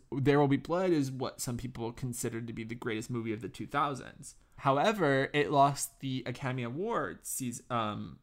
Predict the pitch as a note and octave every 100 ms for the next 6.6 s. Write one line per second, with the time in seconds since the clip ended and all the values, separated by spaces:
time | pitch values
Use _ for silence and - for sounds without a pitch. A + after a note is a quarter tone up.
0 | - B2+ B2 C3 B2 A2 - E3+ - A2
1 | F#2+ A#2+ A2 A2+ - - A2+ A2 A2+ A#2+
2 | A#2+ B2+ A#2 A#2+ A2+ A2 G#2+ - E3 G3
3 | A#2 G#2+ B2 F3+ - C3 A#2+ A#2+ A#2+ -
4 | A2+ B2 A2 A2+ G#2 G2+ G2 F#2+ - G#2
5 | - F3+ E3+ G2 F2+ D2 - - - _
6 | - A#2+ A#2 A2 A2+ B2+